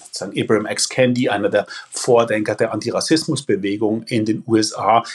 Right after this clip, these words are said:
der sehr stark auch aufbaut auf der Critical Race Theory, hat eine ganz neue Definition von Rassismus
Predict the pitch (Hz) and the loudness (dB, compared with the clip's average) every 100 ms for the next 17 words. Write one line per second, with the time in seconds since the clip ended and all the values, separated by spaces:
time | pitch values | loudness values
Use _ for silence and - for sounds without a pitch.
0 | - 107 - 113 117 - 104 101 117 104 | -4 0 4 4 2 0 2 2 0 -2
1 | 101 - - 135 139 - 98 - - - | -2 -4 0 0 0 -2 -2 -2 -6 -8
2 | - 117 104 104 95 98 - 101 95 92 | -4 -6 -2 -2 0 -2 -4 -6 -4 -6
3 | 107 - - - 131 139 127 123 180 160 | -8 -12 -10 -2 0 2 2 2 0 2
4 | 139 131 131 123 147 123 117 - 175 208 | 4 4 4 2 2 -2 0 2 4 4
5 | 120 104 101 - 101 - 90 92 - | 0 -2 -2 -2 -4 -4 -6 -6 -8